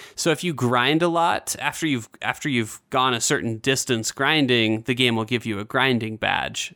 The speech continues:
and then it'll, you know, roll over and give you another one later on. So if you grind a lot, you'll get a lot of grinding badges. If you jump a lot, you'll get a lot of jumping badges. If you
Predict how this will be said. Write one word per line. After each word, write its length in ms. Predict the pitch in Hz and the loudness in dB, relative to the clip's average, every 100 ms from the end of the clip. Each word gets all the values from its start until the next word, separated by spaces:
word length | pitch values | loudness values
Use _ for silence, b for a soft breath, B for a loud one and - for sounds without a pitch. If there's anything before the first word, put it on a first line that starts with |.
| _ | _
and 300 | - 113 110 | -4 -2 -2
then 160 | 117 117 | 0 0
it'll, 260 | 104 98 - - | 0 -4 -6 0
you 100 | 120 | 2
know, 100 | 107 | 4
roll 240 | 113 113 | 6 6
over 240 | 113 110 107 | 6 2 0
and 100 | 107 | 0
give 140 | 113 | -2
you 100 | 110 | 0
another 260 | 104 110 104 | 2 2 2
one 160 | 101 107 | 2 0
later 220 | 104 104 | 0 2
on. 240 | 110 107 B B B B | 2 2 B B B B
So 140 | - | 2
if 100 | 185 | 2
you 80 | 151 | 2
grind 320 | 156 220 196 | 2 0 2
a 60 | 139 | 2
lot, 240 | 131 92 | 0 0
you'll 80 | 139 | 0
get 140 | 139 | 0
a 60 | 131 | 2
lot 140 | 120 | 2
of 80 | 117 | 2
grinding 400 | 139 143 117 113 | 2 2 2 2
badges. 540 | 107 104 110 92 113 | 0 -2 -2 -6 -4
If 180 | - 120 | -2 -2
you 80 | 123 | -4
jump 340 | 113 131 139 143 | 0 2 2 2
a 20 | |
lot, 320 | 131 127 110 | 2 2 2
you'll 80 | 120 | 0
get 140 | 120 | 0
a 20 | 117 | 2
lot 160 | 113 | 4
of 80 | 113 | 2
jumping 380 | 110 120 113 107 | 2 0 0 -4
badges. 600 | 110 98 104 104 95 107 | -2 0 -2 -4 -6 -4
If 240 | 90 110 120 | -2 -2 0
you 560 | 113 113 110 110 107 | 2 2 2 0 -4